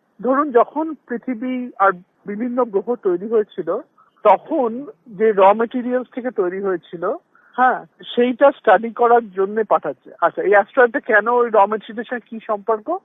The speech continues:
তো অ্যাস্টেরয়েড তৈরি হয় মার্স আর জুপিটারের মধ্যে, যে অ্যাস্টেরয়েড বেল্টে তৈরি হয়। অ্যাস্টেরয়েডটা বলতে পারেন, অ্যাস্টেরয়েড বেল্টে হয়তো কোটি কোটি ছোট ছোট পাথর আছে। এটা হচ্ছে বলতে পারেন একটা প্ল্যানেট যেটা তৈরি হতে পারেনি।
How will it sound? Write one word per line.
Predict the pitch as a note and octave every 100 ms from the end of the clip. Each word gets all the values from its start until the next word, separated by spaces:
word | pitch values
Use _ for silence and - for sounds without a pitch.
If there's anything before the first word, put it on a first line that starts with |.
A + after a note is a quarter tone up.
| _ - - -
তো | A#3
অ্যাস্টেরয়েড | G#3+ G#3 - D4 D4 E4 C4+ - -
তৈরি | A3+ A#3
হয় | B3 A#3 F3 A3 G#3+
মার্স | F#3 G3+ A#3+ A3+ _
আর | G#3+ G#3
জুপিটারের | F#3 G#3 G#3+ B3 B3
মধ্যে, | A#3 F#3+ F3+ - F3+
যে | F#3+ G3
অ্যাস্টেরয়েড | F3 E3 - G3 F#3 E3
বেল্টে | E3 D#3 F3
তৈরি | D#3+ C#3+ C#3
হয়। | C3 C#3+ _ _ _ - - -
অ্যাস্টেরয়েডটা | A3+ - C4 C4+ D4
বলতে | A3 A3+ D4
পারেন, | C4+ A3+ G#3+
অ্যাস্টেরয়েড | G3+ - A#3+
বেল্টে | A3 A#3 A#3
হয়তো | C4 A#3 A#3 C4 C4 - _ -
কোটি | A#3+ C#4+
কোটি | C4 C4+ C#4 C#4
ছোট | - A#3+ B3
ছোট | B3+ A#3+ A#3+ A3 - _ F3
পাথর | F#3 - A3
আছে। | F#3+ E3+ G#3 D#4+ _ - - -
এটা | G#3
হচ্ছে | A#3+ B3+
বলতে | A#3 A#3+
পারেন | C4 C4+ B3+ _ _ -
একটা | G#3 - B3
প্ল্যানেট | - A3 G#3 A#3+ A#3+ -
যেটা | A3+ A#3+ B3 -
তৈরি | A#3 A3+ A#3
হতে | A#3 B3+
পারেনি। | F3 D#3 D3+ D3